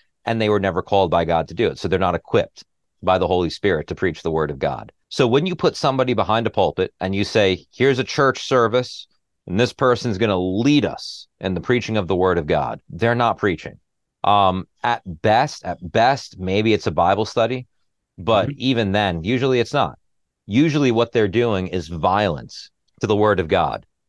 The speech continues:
Speaker 1: Now, again, people can proclaim the truth, but preaching,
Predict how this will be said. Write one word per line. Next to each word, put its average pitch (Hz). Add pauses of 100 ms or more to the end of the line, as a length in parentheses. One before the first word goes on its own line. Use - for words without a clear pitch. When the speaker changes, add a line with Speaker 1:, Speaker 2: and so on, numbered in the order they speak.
(180)
Speaker 1:
Now, 117
again, 113
people 131
can 113
proclaim 117 (320)
the 98
truth, 78 (560)
but 123 (580)
preaching, 143